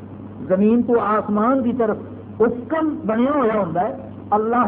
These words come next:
دے حکم نال او مینار اس طرح افقن پھیل جاندا ہے، شرقن غربن پھیل جاندا ہے۔ وہ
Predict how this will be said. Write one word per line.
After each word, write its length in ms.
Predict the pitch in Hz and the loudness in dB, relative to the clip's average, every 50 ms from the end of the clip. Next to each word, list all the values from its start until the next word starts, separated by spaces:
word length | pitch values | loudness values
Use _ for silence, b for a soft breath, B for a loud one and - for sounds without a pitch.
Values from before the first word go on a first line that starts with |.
| 208 | 2
دے 60 | 226 220 175 | 2 2 2
حکم 220 | 190 202 208 220 226 | 2 0 0 0 0
نال 160 | 226 226 220 226 226 | 0 0 0 0 2
او 100 | 247 254 254 240 220 | 2 4 4 4 4
مینار 440 | 214 208 202 196 190 180 190 202 208 208 - - | 2 0 -2 -2 0 0 0 0 0 -2 -2 -2
اس 140 | 208 202 202 - | -2 -2 -2 0
طرح 160 | 208 214 208 208 - - - | 0 0 0 -2 -2 0 2
افقن 500 | 208 202 - - - - 226 214 208 185 156 - | 2 2 0 -4 -4 -2 0 0 0 -2 -2 -4
پھیل 220 | 147 139 131 127 127 117 | -4 -2 -2 -2 -4 -4
جاندا 360 | 117 127 123 123 123 123 123 | -4 -4 -2 -2 -2 -2 -2
ہے، 60 | 123 117 - - | -4 -4 -4 -4
شرقن 380 | 202 208 196 - 247 226 220 208 185 185 | -4 -4 -4 -2 -2 0 0 0 0 -2
غربن 340 | 208 226 226 220 269 269 254 - | -2 -2 0 0 0 0 0 -2
پھیل 300 | - - - 190 196 202 185 | -4 -4 -4 -4 -4 -4 -4
جاندا 300 | 196 190 185 190 196 214 | -4 -4 -4 -4 -4 -4
ہے۔ 80 | - - - - - - - - - - - | -4 -6 -8 -14 -16 -16 -16 -16 -16 -2 2
وہ 100 | 214 208 | 4 4